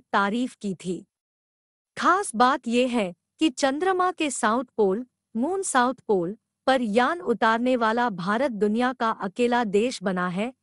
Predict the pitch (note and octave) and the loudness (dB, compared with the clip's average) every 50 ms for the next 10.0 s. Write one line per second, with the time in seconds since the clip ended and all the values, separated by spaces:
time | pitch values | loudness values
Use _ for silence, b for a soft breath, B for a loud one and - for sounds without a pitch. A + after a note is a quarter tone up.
0 | _ _ _ - - C#4 C4 C#4+ F4 F4+ D#4+ - - C4 B3+ - - A3+ G3 - | _ _ _ -4 0 0 2 2 0 -4 -4 -2 -2 -2 0 0 -2 -4 -2 0
1 | B3+ A3 G#3 A#3+ C4 D4 - - A3 G3+ G3 - - A#3+ B3 C4 B3+ - C4 B3+ | 0 0 2 0 -2 -2 -4 -4 -2 -2 -2 -2 -2 -2 -2 -2 0 -2 -4 -4
2 | - - B3+ B3+ - - A3 G#3+ G#3 - - C#4 C4+ B3+ A#3 A#3 C4+ - _ - | -2 -4 -4 -4 -4 -4 -2 -2 -2 0 -2 -2 -2 0 -2 -2 -2 -4 _ 0
3 | A#3 B3 B3+ A#3+ D#4 E4+ F4 D#4 - - - C4 C#4+ D#4 - - A3+ A3+ A3+ - | 2 2 2 2 0 -2 -4 -6 -8 0 0 0 0 0 -4 -2 -2 -2 0 0
4 | C#4 C4+ C4+ A3+ - - - G#3+ A3 G#3+ G#3+ F#3+ A#3 A3+ A3 G3+ G3 G3 E3 G3 | 0 -2 -2 -2 -8 -4 0 0 0 2 2 0 0 0 0 0 0 0 0 0
5 | F#3+ F#3 - A#3 A3+ A3+ B3 _ _ _ _ _ - - B3+ A#3 - C4 C4+ D4+ | 0 0 0 -4 -4 -6 -8 _ _ _ _ _ -2 -2 -2 0 0 -2 -2 -2
6 | D#4+ D4+ _ _ _ - C4 B3+ - - - A#3+ B3 D#4 - - D#4+ E4+ E4+ A#3 | -4 -4 _ _ _ -2 -2 -2 -2 0 0 0 0 0 -2 0 0 0 2 2
7 | F#3 G#3+ A3+ B3 C4+ - - - C#4+ C4 - - B3 C#4 E4 F4 B3 G3+ G3+ G3+ | 2 2 2 2 0 -4 -6 -6 -6 -6 -2 0 0 2 2 0 0 0 0 2
8 | A3+ B3+ A3+ A#3 C4 D#4 D#4 - - A3 A3 G#3 - A#3 B3 C4 C#4 C#4 C4 - | 0 0 -2 -2 -2 -2 -2 -2 -2 -2 -2 -2 -2 -2 -2 -2 -4 -4 -4 -4
9 | D4+ C#4+ G#3 F3 F3 G#3+ G#3+ A3+ A3+ - G#3+ F#3 F3 F3 E3 D#3 F3+ D#3+ - | -4 -4 -4 -4 -2 -2 0 0 -2 0 -2 -2 -2 -2 -4 -6 -6 -8 -10